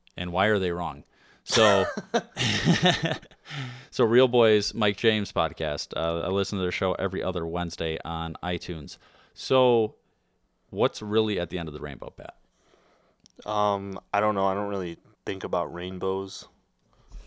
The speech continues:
Speaker 1: Man, that's a good
Speaker 2: Never really
Speaker 1: answer.
Speaker 2: thought of it.
Speaker 1: That's some good. That's a good pod answer, Pat.
Speaker 2: Yeah, well, <laughs> what do you think, Jared?
Speaker 1: Um, metaphorically, Pat. Let's go metaphorically here because
Speaker 2: Okay, so
Speaker 1: literally
Speaker 2: there's supposed
Speaker 1: there's
Speaker 2: to be
Speaker 1: nothing.
Speaker 2: a pot of gold there. Metaphor-
Speaker 1: Yeah, yeah,
Speaker 2: or
Speaker 1: yeah. Right. There's supposed to be a pot of gold at the end. I think, I think everybody's,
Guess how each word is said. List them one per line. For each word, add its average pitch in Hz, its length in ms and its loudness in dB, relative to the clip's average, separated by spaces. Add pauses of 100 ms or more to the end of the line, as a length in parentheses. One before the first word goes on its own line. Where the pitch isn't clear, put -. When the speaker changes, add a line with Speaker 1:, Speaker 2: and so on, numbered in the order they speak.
(200)
Speaker 1:
Man, 92 160 -4
that's 95 140 -2
a 90 60 -8
good 90 120 -4
Speaker 2:
Never 120 100 -2
really 113 100 -2
Speaker 1:
answer. 92 200 -4
Speaker 2:
thought 95 260 2
of 104 120 -4
it. 104 140 0
Speaker 1:
That's 104 160 -2
some 95 120 -8
good. 90 220 -2
That's - 240 -6
a 101 60 -2
good 90 260 -4
pod 80 240 -2
answer, 73 300 -10
Pat. - 300 -12
Speaker 2:
Yeah, 127 240 -10
well, 151 200 -2
<laughs> - 760 0
what 165 120 6
do 226 60 4
you 254 100 8
think, - 340 -6
Jared? 95 440 -2 (380)
Speaker 1:
Um, 117 440 4 (800)
metaphorically, 120 600 4
Pat. 127 240 0
Let's 120 160 -4
go 151 80 0
metaphorically 95 580 0
here 76 140 -4
because 87 360 0
Speaker 2:
Okay, 101 140 2
so 98 160 -6
Speaker 1:
literally 147 300 4
Speaker 2:
there's - 20 6
supposed - 20 6
Speaker 1:
there's 156 140 8
Speaker 2:
to 127 60 -2
be - 60 4
Speaker 1:
nothing. 127 240 4
Speaker 2:
a - 20 8
pot 127 140 6
of 113 60 -2
gold 113 340 0
there. 117 360 2
Metaphor- 117 320 0
Speaker 1:
Yeah, 95 260 6
yeah, 113 260 4
Speaker 2:
or 110 60 0
Speaker 1:
yeah. 110 140 6
Right. 117 280 4
There's 120 120 -2
supposed 127 140 -2
to 127 60 -4
be 117 40 -4
a 104 40 -8
pot 107 180 4
of 95 60 -2
gold 92 260 2
at 82 60 -6
the 101 100 -2
end. - 80 -2
I 113 80 2
think, 156 280 0
I 131 100 2
think 151 240 -6
everybody's, 113 720 2